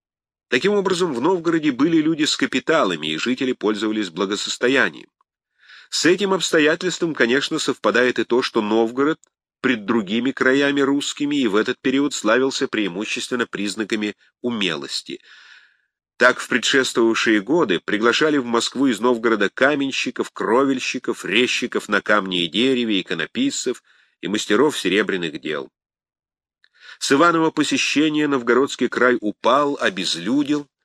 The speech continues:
Недобитые им ограбленные новгородцы стали нищими и осуждены были плодить нищие поколения. Из Новгорода царь отправился в Псков с намерением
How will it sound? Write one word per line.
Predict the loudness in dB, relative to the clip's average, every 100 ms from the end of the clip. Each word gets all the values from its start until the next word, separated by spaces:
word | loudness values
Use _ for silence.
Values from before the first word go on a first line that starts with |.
| _ _ -20 -2
Недобитые | 0 4 4 2 0 0 0 2
им | 2
ограбленные | 2 4 4 4 0 0 0
новгородцы | 2 2 4 2 2 -2
стали | -2 2 2
нищими | 2 0 -2 -2 -4 -6 -10 -18 _ -4
и | 0
осуждены | 0 0 0 0 0
были | 0 -2
плодить | -2 0 -2 0 -6 -6
нищие | -10 -8 -6 -6 -6
поколения. | -6 -6 -4 -4 -6 -10 -18 _ _ _ _ _ _ _ _ _ _ _ _ _ _ _ _ _ _ _ _ _ _
Из | 0 2
Новгорода | 6 4 4 2 4 4
царь | 4 4 2
отправился | 2 4 6 4 4 0
в | 0 -4
Псков | -4 -2 4 4 4 -2
с | 2
намерением | 4 4 2 2 0 0